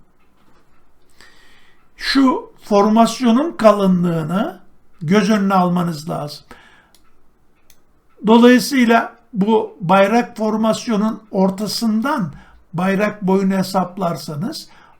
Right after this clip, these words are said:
burada da ortasından bu mesafeyi ekleyebilirsiniz. Aynı şekilde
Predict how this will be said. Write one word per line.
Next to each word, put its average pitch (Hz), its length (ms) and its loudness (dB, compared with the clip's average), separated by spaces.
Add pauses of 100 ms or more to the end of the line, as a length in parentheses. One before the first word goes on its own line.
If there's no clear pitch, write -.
burada 277 460 0
da 185 300 -8
ortasından 220 1120 -2
bu 247 80 -2
mesafeyi 190 1000 -6 (380)
ekleyebilirsiniz. 175 1300 -12 (680)
Aynı 262 300 2
şekilde 190 800 -6